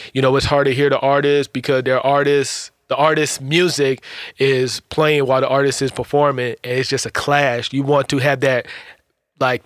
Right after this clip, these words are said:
that natural energy of the artist at that moment, giving you a great performance. And then one thing you don't really see that we might see at the showcase is, um, a stage,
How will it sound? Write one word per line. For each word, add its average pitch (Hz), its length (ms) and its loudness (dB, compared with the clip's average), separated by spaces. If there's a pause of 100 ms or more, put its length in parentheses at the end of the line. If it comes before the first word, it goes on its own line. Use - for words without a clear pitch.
(100)
that 127 320 0 (280)
natural 151 560 0
energy 143 400 0
of 131 120 0
the 131 100 -2
artist 143 500 2
at 131 220 -2
that 143 220 2
moment, 135 360 0
giving 135 260 -2
you 135 200 2
a 123 80 0
great 139 260 -2
performance. 135 500 -4 (300)
And 139 200 -2
then 208 280 2
one 180 160 2
thing 170 220 0
you 156 120 0
don't 147 320 2
really 143 200 2
see 160 380 0 (360)
that 131 300 0
we 139 140 0
might 139 220 2
see 147 160 0
at 139 60 2
the 139 80 -4
showcase 156 600 0 (120)
is, 135 440 0 (100)
um, 131 480 -2 (400)
a 156 80 0
stage, 180 300 2